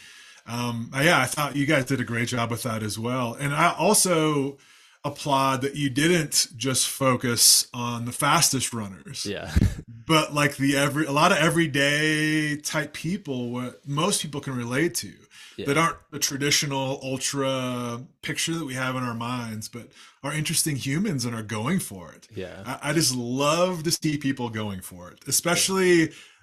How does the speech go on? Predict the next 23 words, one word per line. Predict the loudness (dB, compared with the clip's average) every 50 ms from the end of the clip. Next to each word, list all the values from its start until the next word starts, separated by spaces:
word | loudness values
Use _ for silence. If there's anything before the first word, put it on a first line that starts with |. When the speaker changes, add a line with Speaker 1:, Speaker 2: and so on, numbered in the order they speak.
| _ _
Speaker 1:
the | -18 -12 -6 -4 0 0 2 0
less | 0 0 0 0 2 4 4 4
likely | 2 2 -2 -2 -2 -2 -4 -2 -2 0 0 0
individuals | 0 -2 -2 0 0 0 2 2 0 0 0 -2 -2
to | -2 -6
do | -6 -4 -2 -2 -2 -2
it. | -4 -4 -8 -10 -14 _ -20 -20 -20 -20 -12 -4
It's | -2 0 0
like, | 2 2 0 0 -2 -4 -18 _ -2 0
I've | 0 4 4
been | 4 4
in | 4
the | 2
bike | 2 2 0 2 0
industry | -2 -2 -2 -2 -2 -2
for | -2 -4 -4 -4
a |
while, | -2 -2 -2 -2 0 0 0 0
in | -2
the | -2 -2
outdoor | -4 -4 -6 -6 -6
industry, | -4 -6 -6 -6 -8 -8 -8 -6 -6 -6
and | -8